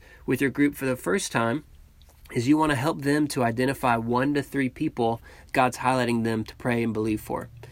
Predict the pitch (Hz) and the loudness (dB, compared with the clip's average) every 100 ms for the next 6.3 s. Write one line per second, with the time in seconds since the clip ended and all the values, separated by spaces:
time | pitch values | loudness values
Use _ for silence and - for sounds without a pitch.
0 | - - - - - 101 101 101 127 117 | -20 -20 -18 -8 0 4 4 2 4 4
1 | 120 - - - 127 135 135 127 135 139 | 4 0 -8 -4 0 4 4 4 2 4
2 | 135 127 127 - 120 117 147 147 143 131 | 4 4 2 0 -4 4 6 6 4 -2
3 | - - - - 117 120 117 113 110 - | -12 -20 -18 2 6 6 6 4 0 -2
4 | 127 110 113 - 120 113 120 139 127 - | -2 0 0 -2 0 2 2 2 0 -2
5 | - 131 117 123 120 127 - 143 160 165 | -2 0 2 2 2 -2 0 2 2 0
6 | 170 202 | 0 -2